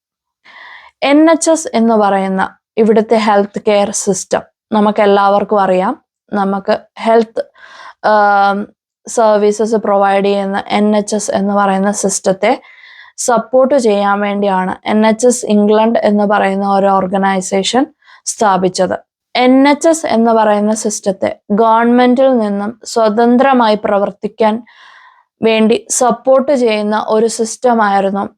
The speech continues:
എൻ എച്ച് എസ് ഇംഗ്ലണ്ട്. എൻ എച്ച് എസ് ഇംഗ്ലണ്ട് പോലെ തന്നെ ഇവിടെ പ്രാബല്യത്തിലുള്ള ഒരു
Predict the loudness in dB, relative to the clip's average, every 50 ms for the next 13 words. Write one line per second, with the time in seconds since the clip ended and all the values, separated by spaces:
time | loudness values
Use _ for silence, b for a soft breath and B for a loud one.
0 | _ -4 -2 0 2 2 2 2 0 0 0 -2 -2 -2 -4 -2 0 0 2 2
1 | 2 2 0 0 -4 -10 -18 _ _ _ _ _ _ _ _ _ _ _ _ _
2 | _ _ _ _ _ _ _ _ _ _ _ _ _ B B B B B B B
3 | B -4 0 2 2 4 4 2 2 2 0 2 2 2 2 2 2 2 2 2
4 | 2 2 2 2 2 2 2 2 2 2 2 2 0 -2 -2 -2 -4 -4 -4 -6
5 | -6 -4 -4 -2 0 0 0 0 -2 0 0 2 2 2 2 2 2 0 0 0
6 | 0 0 2 2 2 2 2 2 2 2 0 0 0 0 0 -2 -2